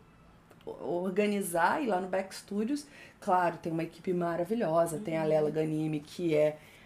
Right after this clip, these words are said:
Speaker 1: além de minha prima maravilhosa, dubladora,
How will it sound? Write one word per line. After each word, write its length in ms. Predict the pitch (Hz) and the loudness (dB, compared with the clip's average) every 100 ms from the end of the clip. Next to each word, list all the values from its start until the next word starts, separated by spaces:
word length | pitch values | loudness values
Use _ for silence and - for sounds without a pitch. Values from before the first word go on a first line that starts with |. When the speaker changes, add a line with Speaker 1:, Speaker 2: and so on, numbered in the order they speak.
| - | -8
Speaker 1:
além 240 | 147 147 143 | -2 0 0
de 100 | 156 | 0
minha 200 | 156 151 | 0 -2
prima 380 | 156 160 151 151 | -2 -2 -2 -2
maravilhosa, 600 | 147 147 156 156 143 147 | -2 -2 -2 0 0 -2
dubladora, 840 | 151 147 147 147 147 147 147 147 | -2 -2 0 0 0 2 0 -2